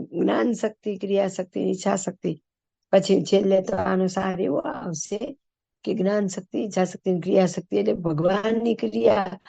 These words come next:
એ આમાં ઈચ્છા શક્તિનો અર્થ એવો કરશે કે ભગવાનની ઈચ્છા હોય તો જ બધું થાય. તો કે ના, ભગવાન તો કર્મ ફળ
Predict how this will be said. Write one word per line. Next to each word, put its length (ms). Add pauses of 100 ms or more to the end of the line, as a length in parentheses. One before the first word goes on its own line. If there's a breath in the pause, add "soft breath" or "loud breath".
(380 soft breath)
એ 160
આમાં 320
ઈચ્છા 300
શક્તિનો 420
અર્થ 200
એવો 160 (140)
કરશે 240 (300)
કે 80
ભગવાનની 400
ઈચ્છા 200
હોય 120
તો 140
જ 100
બધું 240
થાય. 160 (200)
તો 120
કે 80
ના, 180 (100)
ભગવાન 320 (100)
તો 100 (160)
કર્મ 320 (240)
ફળ 300